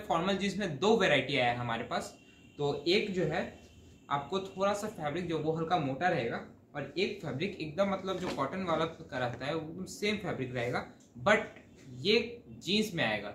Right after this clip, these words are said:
मतलब कि इसमें, इसको आप मतलब office में भी पहन लीजिए, किसी फंक्शन में भी पहन लीजिए, formal dress में भी पहन लीजिए। ये मतलब three in one है, formal, cotton, jeans, ये तीनों है, three in one है ये formal jeans। ये जो है ये formal genes three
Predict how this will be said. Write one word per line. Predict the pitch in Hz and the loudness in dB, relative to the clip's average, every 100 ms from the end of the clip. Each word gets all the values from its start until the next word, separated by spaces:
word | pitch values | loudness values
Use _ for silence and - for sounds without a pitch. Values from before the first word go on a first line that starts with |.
| - - - - - - | -14 -20 -20 -20 -16 -10
मतलब | 127 185 185 | -4 -4 -2
कि | 202 | -4
इसमें, | 190 196 - | -2 -2 -2
इसको | 170 - | -6 6
आप | 196 202 - - - - | 8 8 4 -10 -14 -12
मतलब | 147 185 | -4 0
office | - 139 190 185 | 2 2 2 0
में | 202 | 0
भी | 196 | 0
पहन | 190 190 | 0 0
लीजिए, | 185 185 220 - - - - - - | 0 2 0 -2 -14 -20 -20 -14 -8
किसी | 143 | -6
फंक्शन | 156 147 143 190 | -2 -2 -2 -2
में | 190 | -2
भी | 190 | 0
पहन | 196 190 | 0 2
लीजिए, | 185 202 - | 2 0 0
formal | 139 147 147 | 0 0 0
dress | 127 175 196 | 0 0 0
में | 202 | -2
भी | - | 0
पहन | 185 180 | -2 0
लीजिए। | 185 175 | 0 0
ये | 214 | 2
मतलब | 214 202 220 220 | 2 0 -2 -4
three | - 208 214 196 | -4 -2 0 2
in | 196 160 | 2 4
one | 170 170 | 4 6
है, | 131 120 | 2 4
formal, | 147 143 170 175 175 | 4 6 4 0 4
cotton, | 143 156 175 139 | 4 4 -2 0
jeans, | 170 151 170 | 0 0 0
ये | 202 - | 0 0
तीनों | 190 202 208 | 0 4 4
है, | 147 | 4
three | - 202 202 | 2 2 4
in | 202 180 | 2 4
one | 180 180 | 2 4
है | 185 | 2
ये | 175 196 - | 2 2 0
formal | 165 151 170 165 | 0 0 0 0
jeans। | 131 147 113 - - - - - - 135 | 0 -2 -4 -8 -14 -18 -18 -18 -8 0
ये | 185 | 2
जो | 175 143 | 4 2
है | 135 180 160 | 2 2 2
ये | 202 - | 0 2
formal | 165 165 165 | 2 2 0
genes | 143 190 - - | 0 -2 -6 -2
three | 202 | 0